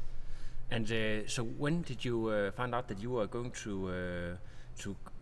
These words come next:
make sport a full-time, uh, commitment,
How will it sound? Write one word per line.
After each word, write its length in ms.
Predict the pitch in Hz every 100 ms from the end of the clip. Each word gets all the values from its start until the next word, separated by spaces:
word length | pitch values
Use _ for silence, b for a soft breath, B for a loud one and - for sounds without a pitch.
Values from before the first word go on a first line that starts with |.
| - -
make 320 | 110 113 - -
sport 380 | - - 123 117
a 80 |
full-time, 580 | 104 127 - 101 95 98
uh, 60 | 95
commitment, 640 | - 117 113 95 90 -